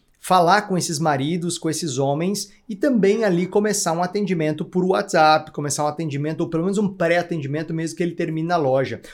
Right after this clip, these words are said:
ou oferecer a conveniência de mandar entregar pra ele, caso sejam homens um pouco mais corridos.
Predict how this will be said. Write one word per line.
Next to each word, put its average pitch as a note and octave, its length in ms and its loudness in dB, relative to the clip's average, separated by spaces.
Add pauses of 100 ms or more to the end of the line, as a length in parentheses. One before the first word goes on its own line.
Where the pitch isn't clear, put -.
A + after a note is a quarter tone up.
(160)
ou G#3+ 200 8
oferecer B3 400 0
a G#3+ 60 2
conveniência G#3+ 580 0
de F3 80 -2
mandar D#3+ 220 0
entregar C#3+ 440 0
pra D3 200 0
ele, C#3 260 -2
caso C3 240 -2
sejam C#3+ 380 -6
homens C#3 260 -4
um B2 60 -10
pouco C#3 240 -10
mais C#3+ 140 -6
corridos. C3+ 540 -4